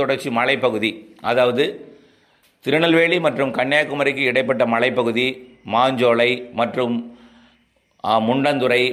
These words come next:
பாபநாசம், அதேபோல மணிமுத்தாறு,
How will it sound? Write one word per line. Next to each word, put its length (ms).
பாபநாசம், 720
அதேபோல 400
மணிமுத்தாறு, 680